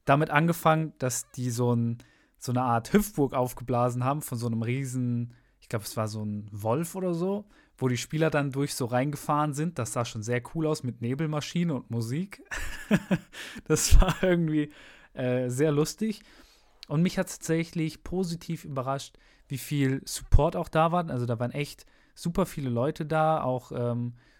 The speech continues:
super heterogen, also total viele, äh, Frauen auch im Vergleich zum Fußballstadion, auch verschiedene Alterssegmente. Und war echt eine super lustige Stimmung irgendwie. Die ganze Zeit so wurde da Action gemacht.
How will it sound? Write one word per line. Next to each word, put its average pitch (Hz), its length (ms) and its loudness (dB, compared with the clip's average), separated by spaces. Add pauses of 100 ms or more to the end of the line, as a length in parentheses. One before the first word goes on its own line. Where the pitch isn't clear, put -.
super - 280 -4
heterogen, 127 640 -2
also 113 380 -4 (260)
total 131 300 0
viele, 123 460 -4
äh, 113 160 -4
Frauen 156 400 0
auch 147 240 -2
im 135 100 -8
Vergleich 131 400 -6
zum 131 140 -10
Fußballstadion, 131 960 -4
auch 117 160 -6
verschiedene 123 440 -6
Alterssegmente. 131 920 -4 (460)
Und 123 320 -4
war 135 120 0
echt 165 280 -6
eine 156 180 0
super 147 320 -4
lustige 147 360 -4
Stimmung 147 340 -4
irgendwie. 117 260 -4
Die 117 80 -6
ganze 131 300 -4
Zeit 131 340 -4
so 131 240 -8
wurde 127 220 -6
da 127 100 -4
Action 123 300 -8
gemacht. 113 340 -6